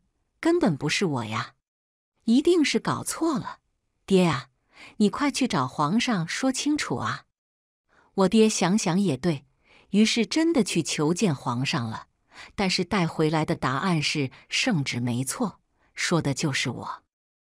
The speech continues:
于是我再一次抱着我爹的大腿哭：“爹啊，我不想嫁呀！我是什么品性，您还不清楚吗？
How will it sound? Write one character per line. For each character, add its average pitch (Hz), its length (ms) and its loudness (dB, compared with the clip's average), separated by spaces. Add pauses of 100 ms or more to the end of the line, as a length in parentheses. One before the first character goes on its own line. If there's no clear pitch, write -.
(120)
于 220 140 4
是 226 200 2
我 170 160 2
再 196 160 0
一 170 140 2
次 - 180 -6
抱 185 240 0
着 151 160 -4
我 131 140 -4
爹 175 200 2
的 180 100 0
大 185 240 -2
腿 120 220 -8
哭 - 360 -4 (380)
：“爹 214 240 4
啊， 139 220 -4 (500)
我 180 100 2
不 233 140 0
想 131 240 0
嫁 165 300 0
呀！ 120 220 -6 (500)
我 196 120 2
是 226 120 0
什 208 180 0
么 269 80 2
品 120 320 -4
性， 202 280 -2 (520)
您 254 160 4
还 202 160 -2
不 220 140 -2
清 226 300 -4
楚 139 200 -4
吗？ 117 260 -4